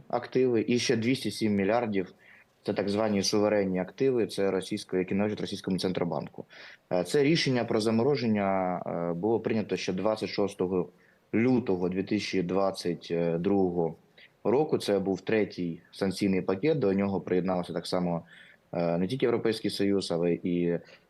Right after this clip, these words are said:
С Ш А, Британія, Канада. І, власне, абсолютно, е, ми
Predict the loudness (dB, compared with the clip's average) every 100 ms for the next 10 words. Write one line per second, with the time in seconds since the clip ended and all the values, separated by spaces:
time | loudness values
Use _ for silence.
0 | _ -6 -2 0 0 0 2 2 0 0
1 | 0 2 2 -2 -4 _ _ _ -2 0
2 | 2 0 0 0 2 2 2 2 2 0
3 | -2 -2 0 2 0 0 0 2 0 -2
4 | -2 -2 0 -2 -4 _ _ _ _ _
5 | _ _ _ 0 2 4 2 0